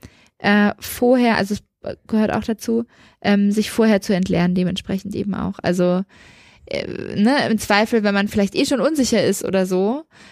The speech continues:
äh, und, ähm, dann vielleicht so angespannt, äh, Analsex hat zum allerersten Mal und man ist dann auch noch nicht mal entleert,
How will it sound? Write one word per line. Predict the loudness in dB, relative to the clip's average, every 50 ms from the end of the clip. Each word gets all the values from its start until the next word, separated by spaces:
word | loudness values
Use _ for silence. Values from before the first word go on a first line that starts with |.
| _ _
äh, | -2 0 2 2 4 4 2 0 0 -2
und, | -2 0 2 2 0 0 -2 -6 -4 -2
ähm, | 0 0 2 2 2 0 0 -2 -6 -12 _ _ _
dann | 0 0 0 -2 -6 -12 -14 -14 -16 -14
vielleicht | -6 -2 2 2 4 4 2 0 -2 -4
so | -4
angespannt, | -2 0 0 2 0 0 0 0 0 0 2 2 0 -2 -2 -4 -2
äh, | 0 0 2 2 2 0 -2 -4 -8 -12 -14 -14 -14 -14 -16 -18 -14 _ -4
Analsex | -2 0 2 2 2 2 0 0 -2 -2 0
hat | 0 -2 -2 -2 -4
zum | -4 -2 0
allerersten | 2 0 0 0 0 0 -2 -2 -2 0
Mal | 0 0 0
und | 0
man | 0 0 0
ist | -2 0 0
dann | 0 0 0
auch | 0 0 0 2
noch | 0 0 2 2
nicht | 0 0 0 -2
mal | -2 0 0 0
entleert, | 0 -2 -2 0 2 2 2 2 2 0